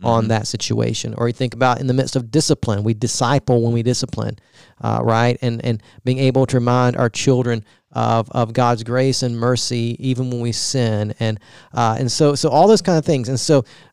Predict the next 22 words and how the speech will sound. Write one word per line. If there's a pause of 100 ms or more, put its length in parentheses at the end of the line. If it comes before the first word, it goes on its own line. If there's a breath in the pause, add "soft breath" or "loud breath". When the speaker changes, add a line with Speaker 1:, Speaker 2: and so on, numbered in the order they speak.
Speaker 1:
um, (1200)
and,
and
even (120)
for
us
as
parents,
when
we
make
our
mistakes,
when
we (340 soft breath)
overreact
or
we
lash
out
in
anger,